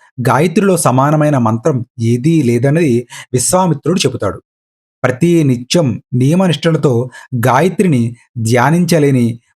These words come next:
ఉపాసించలేని వారు గాయత్రి మంత్రాన్ని త్రికాలంలోనూ పది సార్లు చొప్పున జపిస్తే చాలా మంచిది.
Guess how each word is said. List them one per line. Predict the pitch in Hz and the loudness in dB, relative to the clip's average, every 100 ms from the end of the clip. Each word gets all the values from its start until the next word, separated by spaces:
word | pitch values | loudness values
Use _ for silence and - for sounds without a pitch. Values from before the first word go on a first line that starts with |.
| 127 | -8
ఉపాసించలేని | 117 170 202 185 170 151 139 | 0 0 2 0 0 2 2
వారు | 127 123 120 110 - _ - 120 | 2 2 0 -2 -8 _ -6 0
గాయత్రి | 127 185 185 190 | 0 0 0 0
మంత్రాన్ని | 151 131 151 156 139 117 117 _ _ | 2 0 0 2 0 -2 -6 _ _
త్రికాలంలోనూ | 139 139 185 196 170 147 135 | -4 0 2 2 2 2 0
పది | 131 123 117 | 0 0 0
సార్లు | 135 135 185 180 | 2 0 0 0
చొప్పున | 156 143 123 | -2 0 0
జపిస్తే | 110 - 135 - 175 113 _ _ - | -2 -2 -4 0 -2 -4 _ _ -2
చాలా | 117 113 151 | 0 0 0
మంచిది. | 143 101 101 95 | 0 -2 -8 -10